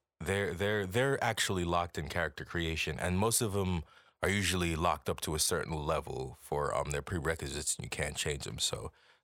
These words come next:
they're usually a lot easier to build than your, your actual main character, which is much more in depth.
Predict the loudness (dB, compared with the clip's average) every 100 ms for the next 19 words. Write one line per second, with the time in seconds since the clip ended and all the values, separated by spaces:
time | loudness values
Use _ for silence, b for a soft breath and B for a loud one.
0 | 0 2 2 2 2 2 4 2 0 -2
1 | -2 -2 -2 -2 -2 -4 -4 -4 -2 -4
2 | -4 -4 -4 -2 -4 -6 -4 -2 -4 -4
3 | -4 -6 -10 -8 -10 -8 -6 -6 -6 -8
4 | -6 -8 -10